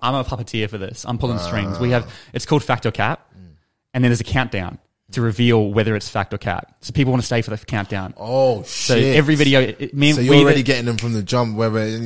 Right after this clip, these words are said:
Speaker 2: if it's cap or not, and they have to stay. So at the end, you'll reveal if it's true or
Speaker 1: Yes. So we either, and we don't know.
Speaker 2: Fuck.
Speaker 1: We don't know if they're
Speaker 2: And that, and
Speaker 1: bullshit
Speaker 2: that
Speaker 1: or
Speaker 2: gets
Speaker 1: not.
Speaker 2: the watch time.
Speaker 1: Our watch time on this account's insane because we do, like, one-minute videos and everyone will stay to the end.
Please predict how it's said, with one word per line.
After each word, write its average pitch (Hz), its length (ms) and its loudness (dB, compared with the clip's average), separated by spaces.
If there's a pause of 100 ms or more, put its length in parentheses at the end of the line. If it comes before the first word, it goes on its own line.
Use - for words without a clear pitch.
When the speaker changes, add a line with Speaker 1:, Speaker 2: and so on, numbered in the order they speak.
(160)
Speaker 2:
if 113 120 -8
it's 117 140 -6
cap 120 280 -2
or 110 120 -2
not, 120 180 -2
and 107 80 -6
they 117 60 2
have 110 160 -2
to 113 60 -8
stay. 117 320 -4
So 131 180 0
at 117 80 -4
the 120 160 2
end, 131 180 2
you'll 113 140 0
reveal 110 360 0
if 104 140 -4
it's 95 140 -6
true 120 280 0
or 104 80 0
Speaker 1:
Yes. - 360 -4 (160)
So 156 100 0
we 160 120 6
either, 170 140 4 (180)
and 160 100 2
we 170 80 4
don't 175 100 4
know. 147 220 2
Speaker 2:
Fuck. 101 280 -2
Speaker 1:
We 143 60 4
don't 160 120 2
know 147 120 4
if 127 100 2
they're 120 140 0
Speaker 2:
And 120 180 -4
that, 127 100 -2
and - 80 -18
Speaker 1:
bullshit 127 180 0
Speaker 2:
that 143 160 2
Speaker 1:
or - 20 -4
Speaker 2:
gets 101 180 -4
Speaker 1:
not. - 40 -10
Speaker 2:
the 120 80 -2
watch - 260 -2
time. 92 320 -8 (320)
Speaker 1:
Our 156 120 2
watch 190 200 0
time 165 160 0
on 143 60 0
this 131 100 -2
account's 113 260 -6
insane - 380 -10 (180)
because 123 240 -4
we 131 80 2
do, 131 80 2
like, 113 140 0
one-minute 107 240 -2
videos 101 280 -4
and 113 80 -8
everyone 104 220 -4
will 104 60 -8
stay 101 180 -6
to 98 140 -12
the 98 60 -10
end. - 260 -12